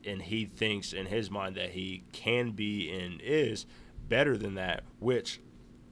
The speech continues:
he shows flashes of that, but not consistent enough to them to say, "Okay, like, if you're hot, we're gonna get you the ball."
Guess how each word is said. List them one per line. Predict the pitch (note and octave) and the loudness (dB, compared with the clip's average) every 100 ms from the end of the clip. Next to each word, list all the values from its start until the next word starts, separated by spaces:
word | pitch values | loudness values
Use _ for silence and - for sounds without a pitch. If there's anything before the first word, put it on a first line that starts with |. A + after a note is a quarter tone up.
| - - - - | -20 -20 -18 -2
he | B2 | 2
shows | A#2 C#3 C3 - | 4 6 6 4
flashes | - G#2 A2 C3+ C#3 | 2 2 2 0 -2
of | C3+ | 0
that, | D#3+ E3+ - - - - - - G2 | 4 4 2 -10 -20 -20 -20 -12 2
but | A2 G2+ E2 - - | 4 4 2 -4 -14
not | G2+ G#2 G#2+ G#2 | -4 2 2 2
consistent | F#2+ - A2+ G#2 G#2 | -4 2 2 2 -2
enough | G2+ F#2+ | -2 -4
to | - | -6
them | G2 G2 G2 | -4 -2 -2
to | |
say, | F#2 F#2+ D#2 | -2 -2 -2
"Okay, | F2 F#2 F2+ E2+ F2 | -4 -4 -6 -6 -6
like, | F2 - - - - - - - | -8 -8 -10 -14 -20 -20 -20 -6
if | - G#2+ | 2 6
you're | A#2+ | 8
hot, | G#2+ B2+ G#2 | 12 12 10
we're | F#2+ G#2 | 6 -2
gonna | G2 F#2+ | -4 -6
get | F#2 - | -8 -6
you | |
the | F2 | -8
ball." | F2 - - | -8 -12 -12